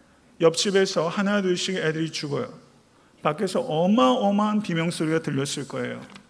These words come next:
그런 비명소리 나면 문 열고 나가고 시-, 되는 게 인지상정이에요. 근데 하나님께서는 꿈쩍도 하지 말고 집 안에 있으라. 집 안에 있으라. 성도 여러분,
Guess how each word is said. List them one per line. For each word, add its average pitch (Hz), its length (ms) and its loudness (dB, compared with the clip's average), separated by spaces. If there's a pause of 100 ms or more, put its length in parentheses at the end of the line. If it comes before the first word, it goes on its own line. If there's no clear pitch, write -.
(120)
그런 180 260 -2
비명소리 175 540 -2
나면 139 480 -4
문 185 200 0
열고 185 260 -2
나가고 143 440 -2
시-, - 200 -12 (480)
되는 135 340 -4
게 165 100 -4
인지상정이에요. 147 920 -6 (840)
근데 147 180 -6
하나님께서는 156 800 -4
꿈쩍도 202 500 -2
하지 156 180 -2
말고 131 280 0
집 147 260 -6
안에 139 280 -2
있으라. - 280 -8 (1300)
집 156 200 -4
안에 135 280 -4
있으라. - 260 -16 (1400)
성도 151 260 -4
여러분, 147 600 -6